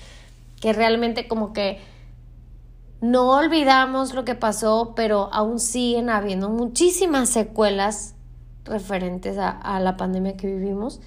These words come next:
que claro que siento que como sociedad sí avanzamos, sí nos volvimos más resilientes,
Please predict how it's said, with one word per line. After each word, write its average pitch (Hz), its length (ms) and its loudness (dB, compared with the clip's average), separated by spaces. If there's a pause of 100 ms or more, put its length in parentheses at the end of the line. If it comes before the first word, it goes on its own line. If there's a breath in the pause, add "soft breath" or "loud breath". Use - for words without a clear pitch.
(1300 soft breath)
que 247 200 -4
claro 277 360 4
que 220 420 2
siento 240 420 -2
que 226 160 -4
como 190 260 -2
sociedad 202 680 -2 (100)
sí 269 360 -4
avanzamos, 214 1120 -2 (1000 soft breath)
sí - 460 -4
nos 262 180 -4
volvimos 220 800 -2
más 214 280 -4
resilientes, 208 1000 -4